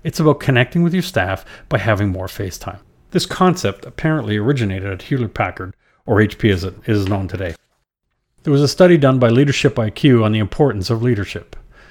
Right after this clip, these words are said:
The report states that fifty percent of employees spend less than three hours a week with their leaders. However, those that spend six or more hours per week with their leaders are twenty-nine percent more inspired,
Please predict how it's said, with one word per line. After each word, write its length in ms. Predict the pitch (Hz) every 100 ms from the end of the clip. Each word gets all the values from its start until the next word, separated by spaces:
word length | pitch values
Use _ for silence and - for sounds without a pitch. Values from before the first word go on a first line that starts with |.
| - - - -
The 80 |
report 320 | 135 - 160 -
states 320 | 113 113 -
that 120 | 113
fifty 360 | - 220 - 208
percent 320 | 190 175 151
of 60 |
employees 520 | 143 135 117 104 117 -
spend 320 | - 107 101
less 260 | 117 131
than 200 | - 92
three 420 | - - 127 170 139
hours 300 | 123 139 165
a 60 |
week 360 | 139 107 107 131
with 140 | 120
their 100 | 160
leaders. 480 | 156 190 - - - - - - _ -
However, 640 | 196 190 180 117 127 - _ -
those 360 | 151 220 220
that 100 | -
spend 320 | - 160 131
six 400 | - - 190 -
or 160 | - 233
more 260 | 196 180 165
hours 280 | 143 143
per 160 | - 170
week 400 | 135 110 120 -
with 80 | -
their 100 | 147
leaders 360 | 110 98 127
are 380 | 120 104 113 175 - - -
twenty-nine 480 | - 95 123 113 139
percent 340 | 143 135 135
more 180 | 120 117
inspired, 540 | 151 - 87 98 131